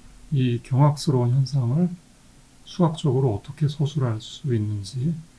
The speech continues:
그 탁월한 기법으로 다 되어 있습니다. 이공계에서는 양자역학에 대한 그 인트로덕션을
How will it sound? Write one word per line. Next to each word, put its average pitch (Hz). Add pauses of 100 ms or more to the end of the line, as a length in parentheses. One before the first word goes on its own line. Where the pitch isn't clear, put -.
(300)
그 107 (760)
탁월한 156
기법으로 123
다 147 (160)
되어 151
있습니다. 120 (440)
이공계에서는 131 (200)
양자역학에 120
대한 113 (160)
그 107 (640)
인트로덕션을 135